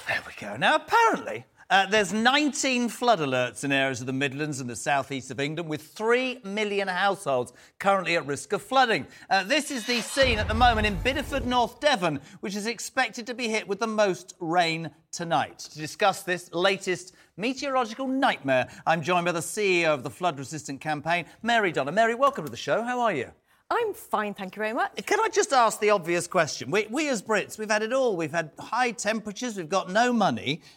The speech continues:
Speaker 1: Now we've got flash flooding. W-, wh-, why can't Britain, why can't the United Kingdom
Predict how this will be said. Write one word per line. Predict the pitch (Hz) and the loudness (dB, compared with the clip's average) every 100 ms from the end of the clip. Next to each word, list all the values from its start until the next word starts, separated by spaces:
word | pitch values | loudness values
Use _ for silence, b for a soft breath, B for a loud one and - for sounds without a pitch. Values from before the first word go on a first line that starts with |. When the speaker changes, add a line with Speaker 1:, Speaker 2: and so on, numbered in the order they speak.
| - | -2
Speaker 1:
Now | 202 254 | 2 4
we've | 277 247 - | 2 -2 0
got | 233 - | 0 0
flash | - 214 185 - | -4 -4 -4 -6
flooding. | 131 101 85 127 | -4 -4 -4 -10
W-, | 170 196 | -8 -6
wh-, | 202 240 240 | 0 0 2
why | 233 294 311 | 2 2 2
can't | - 262 240 147 | -2 -2 -2 -4
Britain, | 165 202 - 117 | -4 -4 -4 -12
why | 117 226 | -2 -2
can't | 285 269 226 | 0 -2 -2
the | 226 | -4
United | 214 202 202 202 - 190 - | -2 0 0 -2 -6 -12 -10
Kingdom | 190 170 123 113 | -8 -6 -6 -8